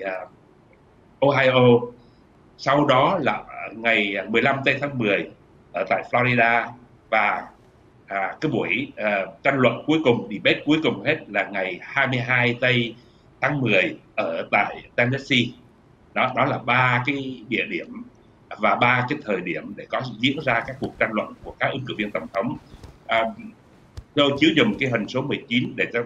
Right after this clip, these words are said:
ta thấy cái ứng cử viên đảng, à, à, Dân Chủ, à, Cộng hòa và Dân Chủ, ứng cử viên phó tổng thống. Thì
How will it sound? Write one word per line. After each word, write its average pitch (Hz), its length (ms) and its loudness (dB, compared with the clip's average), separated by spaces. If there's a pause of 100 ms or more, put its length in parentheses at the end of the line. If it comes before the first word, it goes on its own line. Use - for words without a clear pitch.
(120)
ta 117 160 -2
thấy 139 320 0
cái - 120 -8
ứng 151 140 -4
cử - 180 -8
viên 113 220 0
đảng, 82 140 -8 (180)
à, 113 120 -10 (300)
à, 101 80 -8 (140)
Dân 120 200 -2
Chủ, 104 80 -4 (100)
à, 95 140 -2
Cộng 107 160 0
hòa 98 360 2
và 87 100 -4
Dân 113 160 -2
Chủ, 82 340 -4 (640)
ứng 185 240 6
cử - 180 0
viên 131 140 4 (140)
phó 135 180 4
tổng - 220 -2
thống. 135 240 -2 (840)
Thì 107 140 2